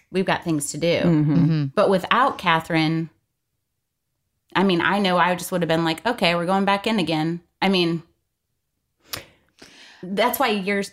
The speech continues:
Speaker 1: critical, is what I'm saying.
Speaker 3: Well,
Speaker 1: Like,
Speaker 3: and
Speaker 1: the
Speaker 3: that's,
Speaker 1: honesty.
Speaker 3: and I shouldn't, and I apologize. I
Speaker 2: Oh, don't
Speaker 3: shouldn't,
Speaker 2: apologize.
Speaker 3: I shouldn't
Speaker 2: Um,
Speaker 3: separate. You just give me more tough love.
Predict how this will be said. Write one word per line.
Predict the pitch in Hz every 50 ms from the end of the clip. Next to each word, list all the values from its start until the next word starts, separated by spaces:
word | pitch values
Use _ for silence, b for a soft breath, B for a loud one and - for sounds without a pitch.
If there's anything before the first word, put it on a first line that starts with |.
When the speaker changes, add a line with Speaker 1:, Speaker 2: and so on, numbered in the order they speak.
| _ _
Speaker 1:
critical, | - - - 202 180 143 - - 52 - - _ _ _
is | - 175 175
what | 175 160
I'm | 156 147 151
saying. | - - 139 147 196
Speaker 3:
Well, | 220 240 247
Speaker 1:
Like, | 240 -
Speaker 3:
and | 226 226
Speaker 1:
the | 233
Speaker 3:
that's, | 233 - 202
Speaker 1:
honesty. | 202 180 160 - - - 233 214
Speaker 3:
and | 247 233 233
I | 233
shouldn't, | 233 - - 277 254 240 208 - -
and | 208 208
I | 202 202
apologize. | 208 - - - - 196 175 165 151 160 160 160 156
I | 170
Speaker 2:
Oh, | 175
don't | -
Speaker 3:
shouldn't, | - - 190 -
Speaker 2:
apologize. | 277 277 277 240 156 -
Speaker 3:
I | 202 196
shouldn't | 202 - 233 233 226 214
Speaker 2:
Um, | 170
Speaker 3:
separate. | - - 202 180 - - 156 151 147 143 143 156 - _ _ _ _ _ _ _ _ _ _ _ _ _ _ _ _ _ _ _ _ _ _
You | 196 180 190 214 220
just | 180 170 208 208 165 -
give | 165 202 196 170
me | 170 156 151
more | 147 147 147 151
tough | - - 160 - - -
love. | 139 131 131